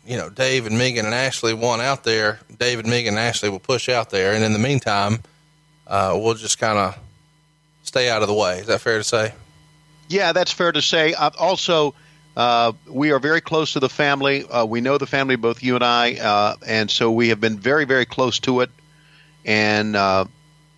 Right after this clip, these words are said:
Speaker 2: again, we're respecting their wishes before being someone that lets the fans know what's going on. I, I think if you really wanna know what's going on with Rick, you should follow, uh, Charlotte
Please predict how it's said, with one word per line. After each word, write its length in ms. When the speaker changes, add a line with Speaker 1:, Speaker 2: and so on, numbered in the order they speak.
Speaker 2:
again, 360
we're 120
respecting 520
their 140
wishes 420
before 640
being 220
someone 480
that 240
lets 280
the 80
fans 320
know 120
what's 240
going 260
on. 300
I, 260
I 40
think 220
if 80
you 80
really 160
wanna 200
know 120
what's 220
going 180
on 160
with 100
Rick, 300
you 80
should 220
follow, 580
uh, 380
Charlotte 500